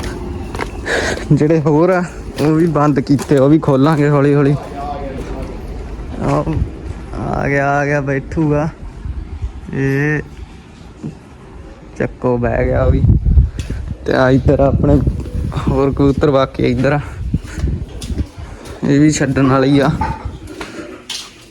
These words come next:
ਆ ਬੈਠੇ, ਇਹ ਵੀ ਖੋਲ੍ਹੇ ਆ। ਤੇ ਆ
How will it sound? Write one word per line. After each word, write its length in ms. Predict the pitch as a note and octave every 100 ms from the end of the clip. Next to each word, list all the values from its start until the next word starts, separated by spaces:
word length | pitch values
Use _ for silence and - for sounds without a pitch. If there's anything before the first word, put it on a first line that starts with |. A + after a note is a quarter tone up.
| - - - - - C#3
ਆ 140 | C3
ਬੈਠੇ, 400 | C3 B2 - D3+ D3 - - - - - - - - - - - -
ਇਹ 160 | D#3+ C#3+
ਵੀ 140 | C#3 C#3+
ਖੋਲ੍ਹੇ 640 | C#3+ B2 C3+ D3+ C#3+ C#3+
ਆ। 100 | C#3 C#3+ - - - - - - - - - - -
ਤੇ 400 | - A#1+ - - - -
ਆ 100 | -